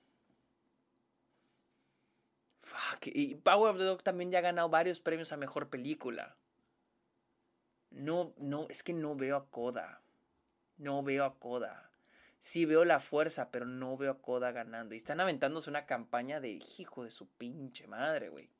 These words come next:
Campañota. El problema es que, es que también The Power of the Dog está batallando para tener otras categorías.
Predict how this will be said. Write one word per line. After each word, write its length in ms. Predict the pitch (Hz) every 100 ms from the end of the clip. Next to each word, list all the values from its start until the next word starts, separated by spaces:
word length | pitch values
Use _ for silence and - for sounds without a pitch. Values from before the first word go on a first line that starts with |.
| _
Campañota. 920 | 123 120 113 104 113 147 139 - - _ _ _ _ - _ _
El 140 | 165
problema 380 | - 135 127 143
es 40 | 185
que, 80 |
es 120 | 165 -
que 160 | -
también 400 | 165 120 123 131
The 80 | 165
Power 320 | 165 131 151
of 80 | 151
the 60 | 127
Dog 120 | 127
está 200 | - 135
batallando 800 | 131 131 127 131 131 135 196 202
para 220 | 139 127
tener 280 | 127 123 123
otras 340 | 123 117 110
categorías. 1000 | 110 - 104 110 120 147 107 - -